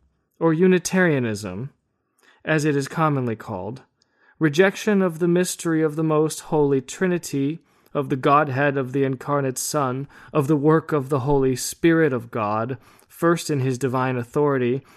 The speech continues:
perpetually and infallibly guiding and speaking through the whole church, next in his operation through the holy sacraments, and thirdly his workings of grace in the individual soul.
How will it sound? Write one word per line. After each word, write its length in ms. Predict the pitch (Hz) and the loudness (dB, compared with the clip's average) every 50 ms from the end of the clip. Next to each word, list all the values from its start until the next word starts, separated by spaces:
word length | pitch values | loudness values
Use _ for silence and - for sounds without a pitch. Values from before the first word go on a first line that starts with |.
| _ - | _ -2
perpetually 840 | - 151 - - 170 170 - - 170 165 156 156 156 151 147 - | -2 0 2 2 0 0 0 -2 -2 0 2 2 2 0 0 0
and 160 | - 143 143 | 0 0 0
infallibly 720 | 147 139 135 - - - 147 151 156 147 143 127 143 139 | 2 0 -2 0 2 4 4 4 4 4 2 0 -2 -4
guiding 560 | 123 127 - 147 135 143 151 156 151 143 139 135 | -4 -2 0 0 2 4 4 4 2 2 0 0
and 120 | 123 117 | -2 -4
speaking 540 | - - - - 160 165 - - 143 135 123 | -6 -6 -2 -2 -2 -2 -2 -4 -6 -6 -4
through 200 | 117 - 135 131 | -4 -2 -2 -2
the 120 | 127 120 | -2 -4
whole 220 | - - 127 117 110 | -6 -6 -6 -6 -6
church, 600 | 110 - - - 135 123 120 120 - - - - _ _ _ _ _ - | -8 -8 -6 -4 -2 -2 -2 -4 -6 -10 -16 -16 _ _ _ _ _ -2
next 380 | 151 156 170 - - - - | 0 0 0 0 -2 -4 -2
in 100 | 151 143 | -2 0
his 180 | 135 139 135 135 | 0 0 0 0
operation 760 | 143 143 139 - 135 131 135 143 156 156 - - 139 127 123 | 0 0 -2 -2 -2 0 2 2 2 2 0 -2 -4 -4 -4
through 160 | 117 131 127 | -4 -4 -2
the 120 | 123 127 113 | -2 -2 -4
holy 280 | 110 120 113 113 123 | -4 -4 -2 -2 -4
sacraments, 800 | 120 - - 156 156 151 - 143 131 127 127 123 127 - - - - - - _ - | -4 -2 0 0 0 0 -2 -4 -4 -4 -4 -4 -6 -6 -10 -12 -16 -20 -14 _ -2
and 220 | 147 139 123 - | -2 -2 0 0
thirdly 340 | - 151 151 143 139 139 131 | 2 2 2 2 2 0 0
his 200 | 117 131 127 123 | 0 -2 -4 -2
workings 500 | 120 139 147 143 143 - 135 127 117 120 | 0 0 0 0 0 -2 -4 -4 -4 -4
of 120 | 123 113 | -6 -6
grace 460 | 110 127 156 160 143 131 135 131 - | -2 0 0 2 2 2 0 -2 -4
in 80 | 127 117 | -4 -4
the 160 | 117 120 113 | -2 -2 -2
individual 580 | 113 117 110 120 107 110 101 98 104 87 92 107 | -2 -2 -4 -4 -4 -6 -6 -6 -8 -10 -8 -10
soul. 640 | - - - - 151 135 120 101 90 78 85 104 | -10 -10 -8 -6 -4 -2 -2 -2 -4 -6 -10 -14